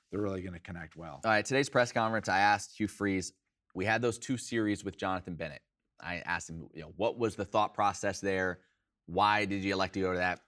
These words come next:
Speaker 2: Bennett threw an interception first time, first series. Then Wake threw one right back very next play,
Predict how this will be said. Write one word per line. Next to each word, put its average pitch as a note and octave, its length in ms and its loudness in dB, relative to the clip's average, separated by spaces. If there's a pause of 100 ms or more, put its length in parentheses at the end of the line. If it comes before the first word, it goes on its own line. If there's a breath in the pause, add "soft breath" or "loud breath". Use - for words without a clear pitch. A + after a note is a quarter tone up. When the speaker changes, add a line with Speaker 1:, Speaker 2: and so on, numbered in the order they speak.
Speaker 2:
Bennett G#2 260 -4
threw G#2 140 -2
an A2 80 0
interception G#2+ 560 0
first G#2 280 -2
time, G2 260 0
first G#2 200 -4
series. G2+ 320 0 (400)
Then G2+ 200 -2
Wake A#2 240 2
threw B2+ 160 4
one A2+ 120 4
right A2 200 4
back A2+ 240 4
very A2+ 120 4
next G#2+ 180 -2
play, A2 320 4